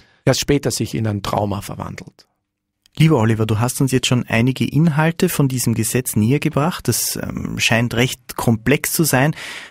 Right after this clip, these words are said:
Speaker 2: Wir haben schon versucht, in dem Gespräch auch manche Details zu beleuchten, aber das, ähm, ist uns, glaub ich, gar nicht so erfüllend, äh, gelungen. Da müssten wir wahrscheinlich viel mehr Sendezeit dafür opfern, aber die Zeit haben wir halt leider nicht. Wir haben nur eine Stunde am Sonntag.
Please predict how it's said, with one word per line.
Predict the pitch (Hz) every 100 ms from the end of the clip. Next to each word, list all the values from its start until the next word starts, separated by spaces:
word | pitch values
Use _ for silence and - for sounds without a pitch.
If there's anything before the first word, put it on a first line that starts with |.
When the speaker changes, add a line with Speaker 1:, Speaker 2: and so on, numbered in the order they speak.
| -
Speaker 2:
Wir | 127
haben | 135
schon | 139 156
versucht, | 135 - 170 - 151
in | 135 127
dem | 131 127
Gespräch | 127 - 123 170 156
auch | 131 - - - - _
manche | 123 139 - 143
Details | 131 117 131
zu | - 131
beleuchten, | 120 104 143 - 165
aber | - 123 131
das, | 131 127 - - -
ähm, | - - - -
ist | 131 143
uns, | 135
glaub | - 131
ich, | 139 -
gar | 107
nicht | 135 -
so | 143
erfüllend, | - - - 160 156 139 -
äh, | 131 131 127
gelungen. | - 131 151 165 127 101
Da | - 110 113
müssten | 131 - 131
wir | 131
wahrscheinlich | 131 135 127 123
viel | - - 151
mehr | 147 135
Sendezeit | - 135 139 - 120
dafür | 120 - 107
opfern, | 110 - 143
aber | - 117
die | 120
Zeit | 117 110 -
haben | - 123
wir | 117
halt | 107
leider | 110 107 113
nicht. | 131 -
Wir | 107
haben | 120
nur | 131
eine | 123 139
Stunde | - 151
am | 151
Sonntag. | 160 156 180